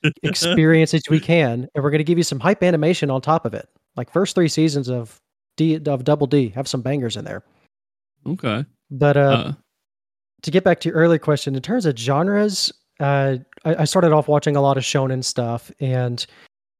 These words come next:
Speaker 2: got more into the slice of life. And when I got to college, I was just kind of burning out on shonen, but I didn't really know where else to go.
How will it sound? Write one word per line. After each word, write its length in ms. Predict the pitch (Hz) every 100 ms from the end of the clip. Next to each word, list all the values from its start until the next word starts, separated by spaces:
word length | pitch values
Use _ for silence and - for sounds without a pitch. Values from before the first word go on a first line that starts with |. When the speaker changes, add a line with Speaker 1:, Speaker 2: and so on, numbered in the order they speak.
| -
Speaker 2:
got 160 | 151
more 240 | 160 139 143
into 100 | 135
the 120 | 135
slice 340 | - 139 -
of 80 | 123
life. 320 | 127 127 123
And 240 | 135 123 -
when 160 | 147
I 60 | 147
got 200 | 143 -
to 60 | 147
college, 640 | - 147 160 143 123 - - - _ _ _ _ _
I 140 | - 151
was 180 | 147 -
just 240 | 143 -
kind 180 | - 147
of 120 | 127 -
burning 320 | 143 147 139
out 240 | 135 143
on 200 | 143 143
shonen, 540 | 139 - 143 151 160 151
but 100 | 143
I 60 |
didn't 220 | 139 170
really 180 | 147 143
know 120 | 143 139
where 180 | 135
else 180 | 143 135
to 80 | -
go. 360 | 120 127 117